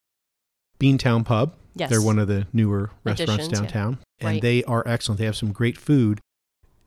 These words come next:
Speaker 1: and they have the frozen crinkle cut fries. And not calling them out for it, I mean, they're fine. That's what they do.
Speaker 2: Mm-hmm.
Speaker 1: They're not, they're not advertising, "These are the best French fries in the world." They're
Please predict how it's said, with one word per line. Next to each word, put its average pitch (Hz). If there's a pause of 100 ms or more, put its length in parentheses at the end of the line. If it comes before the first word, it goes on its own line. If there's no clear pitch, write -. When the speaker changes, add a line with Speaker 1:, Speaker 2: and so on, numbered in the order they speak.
(360)
Speaker 1:
and 131
they 135
have 123
the 131
frozen 110
crinkle 104
cut 107
fries. - (360)
And 107 (300)
not 143
calling 131
them 117
out 139
for 113
it, 107
I 110
mean, 110
they're 110
fine. 127
That's 107
what 110
they 107
do. 104
Speaker 2:
Mm-hmm. 185
Speaker 1:
They're 127
not, 117
they're 120
not 120
advertising, 110
"These 110
are 107
the 98
best 104
French 110
fries 104
in 101
the 95
world." 110
They're 117